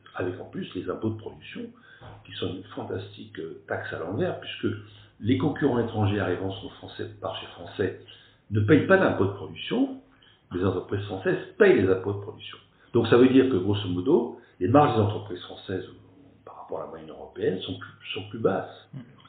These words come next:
Speaker 1: que le reste. Et donc, ça, ça empêche en partie les entreprises françaises d'être plus compétitives, plus dynamiques à l'exportation, de faire plus de recherche et développement.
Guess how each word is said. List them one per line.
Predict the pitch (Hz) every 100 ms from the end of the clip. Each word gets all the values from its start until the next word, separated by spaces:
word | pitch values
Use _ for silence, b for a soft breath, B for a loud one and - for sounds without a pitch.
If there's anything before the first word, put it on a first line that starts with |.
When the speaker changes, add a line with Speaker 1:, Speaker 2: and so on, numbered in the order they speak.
| b b b -
Speaker 1:
que |
le | 120 95
reste. | 92 - - - B B -
Et | 107
donc, | 165 143 - -
ça, | 123 110 -
ça | 123
empêche | 131 - 156 131 101
en |
partie | 95 95 -
les | 101 92
entreprises | - - 90
françaises | - - 147 190 208 - B B B B
d'être | - - - -
plus | -
compétitives, | - 139 - - - 151 -
plus | 92 95
dynamiques | 92 107 107
à | 92
l'exportation, | - 104 107 107 139 151
de |
faire | - 95
plus | - 107
de |
recherche | 104 104 101 101
et |
développement. | 98 113 196 247